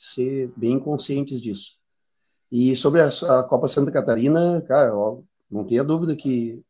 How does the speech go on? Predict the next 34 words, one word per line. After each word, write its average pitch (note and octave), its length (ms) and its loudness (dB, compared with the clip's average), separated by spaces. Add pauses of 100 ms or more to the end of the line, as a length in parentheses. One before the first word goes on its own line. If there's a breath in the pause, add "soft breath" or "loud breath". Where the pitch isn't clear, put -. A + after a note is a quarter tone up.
(280)
eu A2 100 -6
estarei D3+ 480 2
ali F3+ 200 4
na D3 100 4
beira A#2+ 220 4
do B2 100 -4
campo. F3+ 580 2 (680)
É, G#2 300 -6
nós G#2 180 -4
estamos B2 260 -2
treinando B2+ 400 2
também, D3+ 640 4
já B2 160 2
visando B2+ 360 0
essa C3 160 -4
competição. B2 680 -2
Obviamente B2+ 500 2
não C3+ 120 4
vai C#3 140 4
atrapalhar B2+ 440 -2
em C#3+ 60 0
nenhum B2+ 180 0
momento B2 640 -2 (420)
o A2+ 40 -20
nosso G#2 220 -8
objetivo A2 380 -6
maior, A2 360 2
que G#2+ 260 -8
é A2 140 -4
inicial A2+ 540 -2
agora G#2 260 -2
aqui, A2+ 220 -10
que A2 120 -16
é G2 160 -8